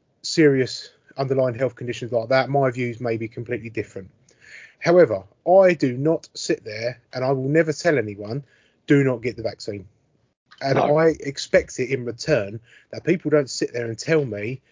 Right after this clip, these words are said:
Speaker 1: "You must get it," because this is the worst argument of them all. You need to get the vaccine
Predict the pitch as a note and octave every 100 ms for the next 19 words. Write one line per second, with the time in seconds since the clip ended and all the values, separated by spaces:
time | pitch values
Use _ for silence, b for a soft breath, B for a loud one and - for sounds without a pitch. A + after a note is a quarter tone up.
0 | _ _ _ C#3 C#3 B2+ A2+ - B2+ G#2+
1 | B2+ D3+ A#2+ F#3+ - - A#2+ D#3+ D3 C#3+
2 | C3 B2 B2 B2 - A#2 A2+ G2 - _
3 | _ _ _ _ _ C3+ E3+ F#3 F3 D3+
4 | C#3+ B2 A#2+ B2+ - A2 G#2+ C3+